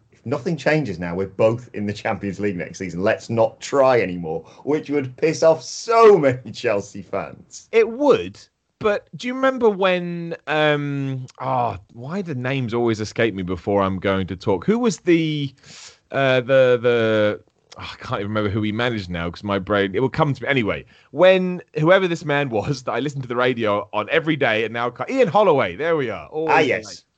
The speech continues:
Speaker 2: Do you remember Ian Holloway played his secondary team or his subs, whatever he did, and he got fined? And then the rule changed and everyone was like, "Well, <laughs> what, what are you gonna do about that situation?" But it was done and we move on.
Speaker 1: Yes.
Speaker 2: I genuinely think,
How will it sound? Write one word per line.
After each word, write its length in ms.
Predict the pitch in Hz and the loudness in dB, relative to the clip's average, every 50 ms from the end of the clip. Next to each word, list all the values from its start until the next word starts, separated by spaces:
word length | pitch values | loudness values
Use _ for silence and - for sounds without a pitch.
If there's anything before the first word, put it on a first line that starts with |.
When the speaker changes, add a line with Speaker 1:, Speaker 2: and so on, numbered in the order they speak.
| _ _ _ _ - | _ _ _ _ -6
Speaker 2:
Do 80 | 185 | -4
you 40 | 226 | -2
remember 160 | 240 254 214 | -2 0 2
Ian 140 | 233 226 214 | 2 2 4
Holloway 380 | 196 202 196 190 170 143 131 120 | 4 4 4 4 4 2 0 0
played 440 | 110 120 117 143 139 135 135 120 120 | -2 -4 -4 -2 0 0 -2 -4 -4
his 360 | 127 123 120 120 117 107 98 | -2 -2 -2 -2 -4 -8 -10
secondary 1040 | - - 127 120 - - 120 113 110 95 107 110 104 101 98 95 92 90 87 82 _ _ _ _ _ _ _ _ _ | -8 -8 -8 -8 -8 -8 -10 -8 -8 -6 -4 -4 -4 -4 -4 -6 -6 -8 -8 -10 _ _ _ _ _ _ _ _ _
team 380 | - - 123 113 110 107 107 101 | -14 -8 -6 -4 -4 -4 -4 -4
or 100 | 95 90 | -4 -6
his 100 | 87 - | -6 -8
subs, 300 | - - 110 107 95 90 | -4 -2 -2 -2 -2 -4
whatever 320 | 107 107 120 131 117 113 | -2 0 0 0 0 0
he 80 | 104 95 | -4 -4
did, 120 | 80 98 | -4 -6
and 80 | 95 98 | -6 -6
he 60 | 107 | -6
got 140 | 95 104 - | -8 -10 -12
fined? 500 | - - - 95 82 73 65 64 - - | -10 -6 -4 -4 -4 -4 -10 -14 -16 -16
And 80 | 92 107 | -14 -10
then 80 | 110 | -8
the 80 | 107 104 | -6 0
rule 200 | 135 170 165 139 | 2 2 2 0
changed 540 | - - 135 120 110 104 104 104 104 95 90 | 0 -2 -2 0 0 -2 -2 -4 -6 -8 -6
and 80 | 95 101 | -6 -4
everyone 240 | 101 98 95 92 | -4 -4 -4 -4
was 120 | 95 98 95 | -4 -4 -2
like, 160 | 98 95 98 | -4 -4 -2
"Well, 300 | 104 101 98 98 95 87 | -2 -4 -2 -4 -4 -8
<laughs> 40 | - | -8
what, 200 | 110 113 120 120 - - | -6 -6 -6 -6 -6 -2
what 80 | - 143 | 0 0
are 60 | 143 | 0
you 60 | - | 0
gonna 80 | - 131 | -4 0
do 120 | 139 135 127 | 2 2 4
about 120 | 127 127 | 4 2
that 160 | 135 143 113 - | 2 0 -2 -4
situation?" 520 | 117 104 101 113 101 95 95 90 - 82 | -14 -10 -6 -4 -4 -4 -4 -6 -10 -10
But 120 | 80 92 104 | -10 -8 -8
it 100 | 101 90 | -8 -8
was 100 | 104 92 | -10 -8
done 240 | 85 113 107 104 95 | -4 -2 -2 -2 -2
and 120 | 92 92 | -6 -10
we 100 | 92 92 | -10 -10
move 280 | 90 92 92 92 87 - | -8 -8 -6 -6 -2 -2
on. 140 | 92 90 85 | -2 -4 -4
Speaker 1:
Yes. 200 | 78 _ _ _ _ _ - - - | -8 _ _ _ _ _ -20 -14 -14
Speaker 2:
I 80 | 240 | -10
genuinely 520 | 233 - 285 302 294 285 269 254 240 226 190 | -4 -4 -4 -2 -2 -4 -2 -2 0 -2 -2
think, 460 | - - 196 160 117 120 123 - | -2 -2 -2 -2 -2 -4 -10 -16